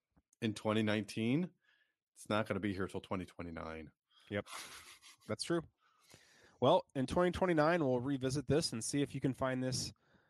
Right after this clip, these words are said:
Speaker 2: uh, if it's
Speaker 1: Anywhere.
Speaker 2: become more readily available.
Speaker 1: <laughs>
Speaker 2: But, um, until then,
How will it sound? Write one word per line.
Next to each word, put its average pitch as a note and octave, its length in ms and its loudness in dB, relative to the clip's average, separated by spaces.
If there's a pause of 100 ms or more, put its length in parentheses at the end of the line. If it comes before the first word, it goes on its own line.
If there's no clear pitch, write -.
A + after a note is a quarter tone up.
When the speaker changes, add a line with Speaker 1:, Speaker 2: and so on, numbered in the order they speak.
(220)
Speaker 2:
uh, G#2+ 560 -2 (220)
if A#2+ 80 -6
it's A2 100 0
Speaker 1:
Anywhere. E2+ 400 4
Speaker 2:
become A#2+ 160 0
more B2+ 260 8
readily B2 420 6
available. A2 540 0 (360)
Speaker 1:
<laughs> - 340 -8
Speaker 2:
But, B2+ 340 2
um, B2 500 4 (360)
until C3 300 2
then, A#2+ 380 4